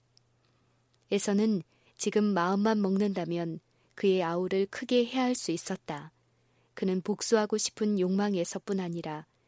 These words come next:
그가 오랫동안 자신의 소유라고 생각해오던 재물에 대한 안전한 소유권을 확보하기 위하여 야곱에게 폭력을 사용할 수도 있었다.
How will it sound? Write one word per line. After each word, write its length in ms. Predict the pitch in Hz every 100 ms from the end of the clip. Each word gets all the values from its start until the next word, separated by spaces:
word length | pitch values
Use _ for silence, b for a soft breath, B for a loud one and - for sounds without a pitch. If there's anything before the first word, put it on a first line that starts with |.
| b b
그가 260 | - 208 208
오랫동안 840 | 175 190 214 226 220 208 214 196
자신의 480 | - 196 - 214 220
소유라고 560 | - 262 254 247 233 240
생각해오던 720 | - 247 247 - 196 190 196
재물에 400 | - 196 208 202
대한 360 | 185 180 175 170 b b
안전한 600 | - 185 190 208 208 214
소유권을 640 | 220 254 247 - 202 196 214
확보하기 580 | - - 254 240 233 185
위하여 440 | 180 175 160 151 - _ _ _ _ _ -
야곱에게 640 | 185 180 208 185 180 190
폭력을 560 | 190 - 254 247 233 233
사용할 440 | - 269 262 262
수도 240 | 262 - 160
있었다. 600 | 156 - 190 - 151 151